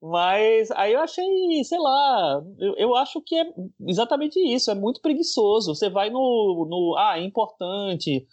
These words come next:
passa uma, uma coisa legal, sabe? Passa uma mensagem boa. Ah, não dá, não, desculpa, não dá. É, tem outro ano que eu acho que eles erram também, é, bem, muito, assim, e eu acho que o filme também tem essa pegada de passar missão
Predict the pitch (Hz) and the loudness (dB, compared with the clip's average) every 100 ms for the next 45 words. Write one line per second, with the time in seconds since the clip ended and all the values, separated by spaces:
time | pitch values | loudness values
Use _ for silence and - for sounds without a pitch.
0 | _ _ 180 196 233 220 214 196 180 151 | _ _ 0 0 -2 -4 0 0 0 -2
1 | - _ 170 190 202 196 202 196 165 143 | -4 _ -4 -2 0 0 2 0 2 2
2 | 160 175 160 135 135 175 202 185 147 135 | 4 4 2 0 -2 0 0 0 -2 0
3 | 247 226 214 208 - 196 208 185 147 165 | -2 -2 -8 -8 -4 -4 -4 -4 0 0
4 | 175 160 143 120 _ _ _ - 170 190 | 0 0 0 -2 _ _ _ -6 -4 -4
5 | 185 123 110 117 123 120 127 - 127 120 | -2 0 -2 -4 -8 -10 -10 -10 -8 -6
6 | 151 120 101 101 _ - _ - 139 139 | -4 -2 -2 -6 _ -20 _ -2 2 2
7 | 139 220 240 262 269 220 202 220 - 185 | 0 0 0 0 0 0 2 0 -2 0
8 | 170 180 202 185 180 170 147 131 170 151 | 0 -2 -4 -6 -4 -4 0 0 0 -2
9 | 127 123 131 131 131 131 123 104 - 104 | -8 -8 -6 -4 -6 -8 -12 -14 -10 -6
10 | 101 101 98 98 95 - - 107 120 156 | -4 -6 -8 -10 -12 -12 -12 -6 -2 0
11 | 180 120 - 104 104 117 151 185 - 135 | 0 -2 -2 -4 -2 0 0 0 -2 -4
12 | - 170 165 160 156 151 - 147 151 156 | -2 0 0 0 -2 -6 -4 -4 -2 -2
13 | 165 151 156 143 131 127 127 120 120 120 | -2 -4 -2 -4 -2 0 0 -2 -4 -4
14 | 135 120 - - 143 160 107 | -4 -6 -4 -2 0 -2 -4